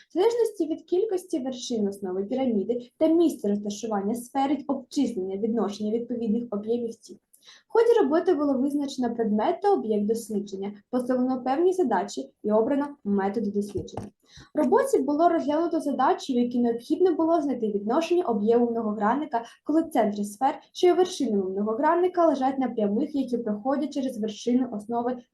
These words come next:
правильної трикутної піраміди, та центр вписаної в неї сфери до об'єму піраміди С А Б Ц.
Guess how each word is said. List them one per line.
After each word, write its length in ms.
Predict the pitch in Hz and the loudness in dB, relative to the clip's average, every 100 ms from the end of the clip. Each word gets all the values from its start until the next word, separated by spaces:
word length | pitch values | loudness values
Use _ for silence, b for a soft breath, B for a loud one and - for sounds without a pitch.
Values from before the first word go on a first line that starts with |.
| - | -2
правильної 500 | 214 202 220 214 202 | 2 4 4 2 0
трикутної 540 | 202 202 196 208 208 | -4 -4 -4 0 -2
піраміди, 540 | 226 254 214 175 190 B B | 0 -2 0 -2 -4 B B
та 60 | 247 | -8
центр 340 | 247 392 415 | 2 4 4
вписаної 720 | 415 - - 220 226 294 220 214 | -2 -6 -4 -2 0 0 0 0
в 80 | |
неї 200 | 208 202 | 2 0
сфери 460 | 220 - 202 190 208 B B | 0 -2 0 2 0 B B
до 140 | 247 | 6
об'єму 400 | 240 247 240 226 | 8 8 8 6
піраміди 560 | 220 226 214 262 285 285 - | 4 2 4 2 -2 -4 -2
С 200 | 202 208 | 0 2
А 40 | 208 | 0
Б 120 | 196 | 0
Ц. 180 | - | -4